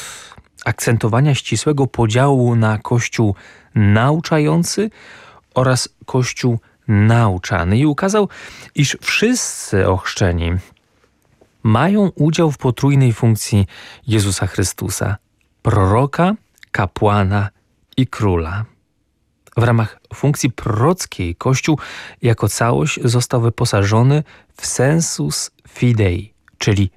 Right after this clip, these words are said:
zmysł wiary. Równocześnie pojedynczy wierzący posiada sensus fidei fidelis, czyli zmysł duchowy, który umożliwia wierzącemu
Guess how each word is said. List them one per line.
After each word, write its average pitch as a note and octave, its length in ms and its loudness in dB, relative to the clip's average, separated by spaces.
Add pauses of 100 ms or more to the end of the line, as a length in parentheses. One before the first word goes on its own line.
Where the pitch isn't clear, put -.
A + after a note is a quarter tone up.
(200)
zmysł G#2+ 840 0 (100)
wiary. G2 680 0 (1300)
Równocześnie A2 520 2
pojedynczy A#2 600 0
wierzący F2+ 640 -2 (1120)
posiada F#2+ 380 0
sensus G#2+ 840 0
fidei F#2+ 600 0 (380)
fidelis, G2+ 840 -2 (400)
czyli A3 420 -2 (720)
zmysł F#3+ 420 2
duchowy, C#3+ 460 0 (960)
który C#3+ 280 0 (420)
umożliwia C3+ 580 2
wierzącemu B2+ 640 2